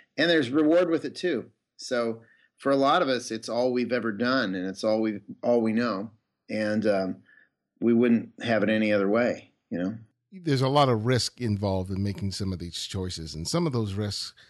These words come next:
Speaker 2: are, are the kind of risks that you just need to make in order to make the, the images happen and make the story happen. But when you're under the kind of pressure of, like, "This story may be my last," there seems to be, like, a razor thin line between that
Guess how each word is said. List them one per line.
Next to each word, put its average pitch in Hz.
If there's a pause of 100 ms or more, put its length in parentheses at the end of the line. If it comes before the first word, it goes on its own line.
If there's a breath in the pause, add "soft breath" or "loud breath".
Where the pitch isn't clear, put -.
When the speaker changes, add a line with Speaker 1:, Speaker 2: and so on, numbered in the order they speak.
(320 soft breath)
Speaker 2:
are, 101 (260 soft breath)
are 104
the 104
kind 120
of 110
risks 110
that 110
you 95
just 107
need 110
to 98
make 101
in 92
order 113
to 101
make 98
the, 90
the -
images 98
happen 87
and 82
make 87
the -
story 101
happen. 80
But -
when 110
you're 139
under 165
the 117
kind 110
of 98
pressure 107
of, 90
like, 90 (280 loud breath)
"This 123
story 117
may 107
be 101
my 98
last," 123 (800 soft breath)
there 151
seems 147
to 127
be, 120
like, 107
a 101
razor 117
thin 110
line 101
between 98
that 135